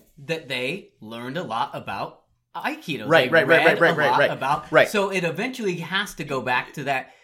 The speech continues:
Speaker 2: Right. I was prefacing that because I'm gonna say one more thing next, which my next thing I'm going to say is,
Speaker 1: <laughs>
Speaker 2: I have never run into this, but I do, I do think I might give someone, like, my, like, "Well, I think you're doing Aikido,"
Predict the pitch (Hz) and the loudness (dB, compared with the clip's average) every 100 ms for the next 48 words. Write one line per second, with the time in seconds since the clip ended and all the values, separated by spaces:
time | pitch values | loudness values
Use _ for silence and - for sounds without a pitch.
0 | _ - 156 185 190 190 - 269 - 185 | _ 2 4 8 6 6 6 6 4 0
1 | 170 151 143 143 143 135 143 120 127 117 | 2 2 2 2 2 0 0 0 -2 -2
2 | 110 - 101 98 92 - - - _ 113 | -4 -4 -6 -6 -8 -10 -16 -18 _ -10
3 | 113 131 151 170 - 123 110 101 101 95 | -4 -2 0 0 -2 -4 -4 -6 -6 -8
4 | - 98 95 127 143 - - _ - 143 | -8 -6 -6 -8 -12 -20 -20 _ 0 0
5 | 120 156 170 196 202 185 156 147 160 233 | 2 0 2 -2 0 2 2 2 -2 -4
6 | - - - - - _ 110 98 180 196 | -6 -10 -12 -16 -20 _ -20 -2 2 2
7 | - - - _ _ _ - 120 127 131 | 0 -14 -20 _ _ _ -4 0 0 -2
8 | 151 190 208 220 214 - - 139 185 208 | -4 -4 -4 -6 -8 -10 -6 -4 -4 -4
9 | 220 202 - 147 202 175 143 117 - - | -6 -6 -2 -2 -2 -2 -2 -2 -6 -20
10 | - _ 117 180 156 - 131 123 117 117 | -20 _ -4 -4 -2 -2 -2 -2 -4 -6
11 | 117 _ _ _ - 120 104 127 117 113 | -10 _ _ _ -2 0 0 -4 -2 -2
12 | 107 98 - 214 381 - 143 - 311 151 | -2 -4 -4 -6 -6 -4 -6 -4 -8 -6
13 | 117 104 92 92 - 110 | -4 -4 -4 -8 -6 -6